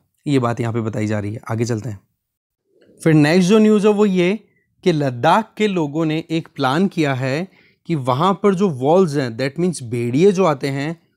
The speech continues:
उनको बचाया जाए और साथ में उन भेड़ियों को बचाने के साथ साथ में उन भेड़ियों के द्वारा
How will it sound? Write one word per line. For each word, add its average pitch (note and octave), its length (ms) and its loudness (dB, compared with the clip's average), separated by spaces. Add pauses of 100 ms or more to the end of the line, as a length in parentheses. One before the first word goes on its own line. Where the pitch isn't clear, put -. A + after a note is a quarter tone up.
(180)
उनको D#3 320 0
बचाया A#2+ 400 -4
जाए D#3+ 320 -2 (480)
और D3 80 -6
साथ F3+ 440 0
में F3+ 240 -2 (280)
उन F#3 160 -4
भेड़ियों D3+ 440 -2
को G3+ 140 0
बचाने D#3 360 0
के D#3 100 -4
साथ D3+ 220 -4
साथ D#3 320 -4
में G#2+ 200 -8 (640)
उन G#3 120 6
भेड़ियों C#3+ 440 4
के A3 120 2
द्वारा C#3 440 0